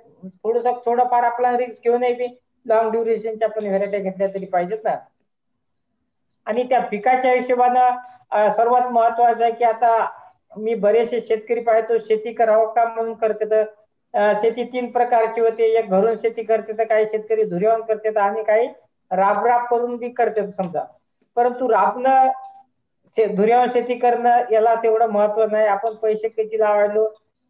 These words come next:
कुठं लावायलो, नियोजन कसं करायचं हे शेतकऱ्याला आणखी नव्वद ते पंच्याण्णव टक्के शेतकऱ्याला माहित नाही.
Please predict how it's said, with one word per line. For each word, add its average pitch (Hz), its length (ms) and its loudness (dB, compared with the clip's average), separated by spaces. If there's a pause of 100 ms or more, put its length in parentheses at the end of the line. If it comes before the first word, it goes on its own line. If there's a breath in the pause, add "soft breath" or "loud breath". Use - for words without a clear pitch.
(140)
कुठं 208 260 0
लावायलो, 226 720 2 (520)
नियोजन 214 420 2
कसं 220 240 0
करायचं 208 320 0
हे 214 380 -6
शेतकऱ्याला 208 420 0
आणखी 190 320 -2
नव्वद 196 300 -4
ते 214 120 -6
पंच्याण्णव 202 500 -6
टक्के 208 320 -8
शेतकऱ्याला 202 460 -2
माहित 190 240 -2
नाही. 147 320 -12